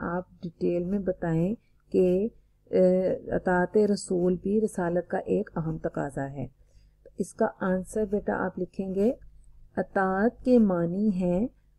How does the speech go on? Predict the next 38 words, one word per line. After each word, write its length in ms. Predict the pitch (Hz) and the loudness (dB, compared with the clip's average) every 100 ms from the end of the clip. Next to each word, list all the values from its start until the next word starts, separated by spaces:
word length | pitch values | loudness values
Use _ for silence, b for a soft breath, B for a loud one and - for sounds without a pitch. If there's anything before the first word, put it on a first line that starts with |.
| - 202 | -6 -4
हुक्म 400 | 202 - 254 262 233 | -2 4 4 6 4
मानना, 600 | 180 170 165 175 233 - - _ - - | 2 0 0 0 0 -4 -14 _ -8 0
पैरवी 460 | 208 202 202 214 | 4 4 4 2
करना। 500 | 214 185 143 143 139 - - - - | 2 0 0 -4 -6 -12 -20 -20 -14
इस 140 | 190 - - - - 160 | -14 -14 -12 -6 -4 -4
हुक्म 280 | 180 226 226 | 0 4 6
मानना 500 | 226 226 220 226 240 | 6 4 2 2 0
और 180 | - 208 | -6 -4
पैरवी 400 | 190 180 180 214 | 0 2 2 0
करना 340 | 208 196 208 | 0 -2 -2
को 180 | 208 202 | -2 0
भी 160 | 208 | 0
आप 220 | 202 185 208 | 0 -2 -4
inverted 460 | 208 185 175 208 - | -2 0 -2 -4 -4
commas 420 | 196 185 190 190 | -2 -2 -4 -4
में 80 | 202 | -4
इसी 180 | 196 208 | -4 -6
तरह 240 | 208 196 | -4 -6
से 160 | 190 208 | -4 -6
लिखेंगे, 640 | 185 - 196 196 196 214 | -6 -6 -6 -2 0 0
चाहे 340 | 214 185 180 190 | -2 -4 -4 -4
तो 100 | 202 | -4
आप 160 | 190 - | -4 -4
marker 340 | 165 156 190 | -6 -2 -4
से 220 | 185 190 | -2 -4
भी 200 | 170 196 | -2 0
लिख 200 | 220 202 | 0 -2
सकते 360 | - 190 - 208 | -6 -10 -6 -2
हैं। 280 | 208 214 247 | 2 2 0
अ, 1120 | - - - _ _ _ - 202 196 190 190 - | -6 -20 -20 _ _ _ 2 4 4 0 -2 -4
इसको 280 | - - 196 | -8 -4 -2
highlight 520 | 190 180 185 185 202 | 2 2 2 0 0
एक 160 | 185 | 0
तरह 200 | - 185 | 0 0
से 140 | 180 202 | 0 -2
कर 160 | 190 | -2
देंगे 320 | 165 180 180 190 | 0 -2 -2 -2
आप। 240 | 196 | -4